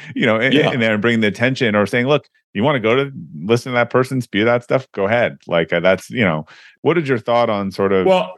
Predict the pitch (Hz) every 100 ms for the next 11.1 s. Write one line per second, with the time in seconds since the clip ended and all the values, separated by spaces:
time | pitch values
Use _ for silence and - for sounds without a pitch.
0 | - 156 165 165 165 165 202 208 175 151
1 | 139 127 107 - 110 80 - - - _
2 | _ _ _ _ - 113 120 156 180 165
3 | 147 123 135 131 127 123 120 113 113 -
4 | - 104 123 131 95 90 85 - - 85
5 | - - - _ 120 247 - 117 101 92
6 | 78 73 71 67 - - - - - -
7 | 90 87 127 135 _ _ _ - 120 113
8 | - 110 117 160 156 - - _ _ _
9 | _ - 190 185 185 165 147 135 127 147
10 | 143 151 131 127 117 95 92 92 101 117